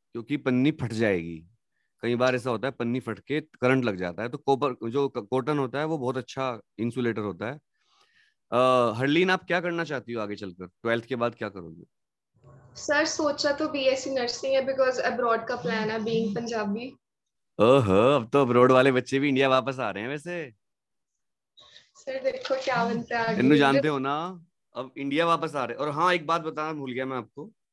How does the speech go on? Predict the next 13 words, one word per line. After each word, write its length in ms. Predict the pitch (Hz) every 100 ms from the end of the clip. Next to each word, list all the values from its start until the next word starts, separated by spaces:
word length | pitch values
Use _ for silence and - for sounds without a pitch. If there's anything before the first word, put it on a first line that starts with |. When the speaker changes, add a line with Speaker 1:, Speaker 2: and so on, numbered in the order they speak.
| _ _ _ _ _ _ -
Speaker 1:
वैसे 180 | 113
तो 120 | 131 147
अब्रॉड 400 | 120 120 139 143
जाना 240 | 143 147
कोई 120 | 156
बुरी 180 | 135 135
बात 240 | 135 135
नहीं, 140 | 131 143
अच्छी 200 | 135 123
बात 280 | 120 98 131
है, 100 | - _ _ _ _ _ _ _ _ _
लेकिन, 520 | 110 131 170 196 208 - _ _
अ, 60 | -